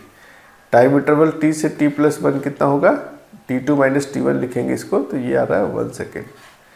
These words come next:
यानी ए की value है fifty meter per second square। ये मिल गया। अब यहाँ से आपको पता होना चाहिए कि nth second में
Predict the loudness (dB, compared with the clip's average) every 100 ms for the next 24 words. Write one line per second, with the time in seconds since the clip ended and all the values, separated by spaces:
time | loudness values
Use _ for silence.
0 | -20 _ _ -8 -2 0 0 -4 0 2
1 | 4 4 6 6 4 0 -2 -4 -10 -18
2 | -6 -6 -6 -6 -4 -4 -4 -6 -4 -6
3 | -2 -4 -4 -8 -6 -8 -10 -10 -12 -16
4 | -12 -12 -14 -20 _ _ _ _ _ _
5 | _ -20 -20 -20 _ _ -20 -10 -2 2
6 | 4 4 4 2 -12 -20 -20 -20 _ -20
7 | _ -20 -20 -20 _ _ -2 0 2 2
8 | 4 4 4 4 4 4 -2 2 4 4
9 | 4 2 0 -2 -4 -2 -4 -6 -18 -20
10 | _ _ _ -10 -10 -12 -20 _ _ _
11 | -20 -20 _ _ -4 0 4 2 2 -2
12 | -2 0 0 0 -2 -4